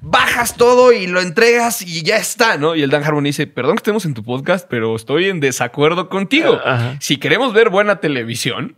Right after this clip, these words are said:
Speaker 1: tenemos que darle ese interés. Entonces, si a mí me comisionan un guión que tenga que entregar en un mes, no lo voy a hacer un día antes. Voy a dedicar ese mes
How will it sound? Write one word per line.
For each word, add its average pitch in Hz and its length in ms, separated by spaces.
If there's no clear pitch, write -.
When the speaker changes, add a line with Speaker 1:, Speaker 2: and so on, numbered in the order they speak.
Speaker 1:
tenemos 175 320
que - 80
darle 180 260
ese 165 160
interés. 147 480
Entonces, 135 380
si - 40
a 147 40
mí 175 60
me 226 100
comisionan 175 440
un 175 140
guión 175 220
que 175 80
tenga 175 200
que 151 80
entregar 131 360
en 170 120
un 175 140
mes, 135 280
no 269 160
lo 285 100
voy 285 100
a - 20
hacer 285 220
un 254 160
día 202 160
antes. 202 420
Voy 190 160
a - 20
dedicar 220 300
ese 233 240
mes 160 460